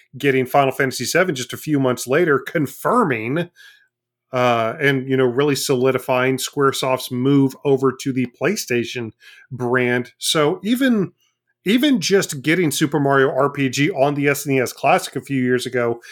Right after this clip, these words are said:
seemed, seemed almost unthinkable a few years prior to that, given how prickly the relationship between Nintendo and Square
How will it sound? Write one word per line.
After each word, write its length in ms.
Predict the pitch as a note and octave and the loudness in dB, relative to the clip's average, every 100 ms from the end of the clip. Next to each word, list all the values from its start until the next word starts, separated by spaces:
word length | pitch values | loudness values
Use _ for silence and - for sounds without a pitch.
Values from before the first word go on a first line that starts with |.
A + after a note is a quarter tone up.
| - - | -20 -8
seemed, 960 | - - E3 F#3+ E3+ D3 C#3 C3 C3 - _ _ _ _ _ _ _ - | -2 0 2 4 4 4 2 2 0 -2 _ _ _ _ _ _ _ -8
seemed 600 | - - A#3+ G3+ D#3+ - _ _ B3+ - | -2 2 4 4 0 -6 _ _ -20 -6
almost 460 | D3 A3 B3+ F3 - | 2 4 6 4 4
unthinkable 800 | D3+ C3+ D#3 D3+ C#3 C3 D3 - - | 0 2 2 2 0 0 -2 -4 -4
a 60 | |
few 220 | C#3+ D#3 | -2 0
years 240 | D3 C3 A#2+ - | 2 2 0 -2
prior 320 | D3+ C#3+ C3 | 2 4 4
to 140 | C3 | 0
that, 240 | A#2+ B2 D#3 | -2 -2 -2
given 180 | C#3+ | -4
how 180 | B2+ B2+ - | 0 -2 -2
prickly 560 | - D#3 C#3+ C3 A#2+ - - _ | -4 -4 -2 -2 -4 -6 -18 _
the 80 | D3 | 2
relationship 720 | C#3 B2+ C3 - B2 - C#3+ | 4 4 2 0 -6 -2 -2
between 340 | C3+ - C#3+ C3 | -4 -2 0 2
Nintendo 580 | B2 A#2+ C#3 B2+ B2 - | 2 0 -2 0 0 0
and 200 | A#2+ A#2+ | -4 -4
Square 420 | - C3+ B2 | -2 0 0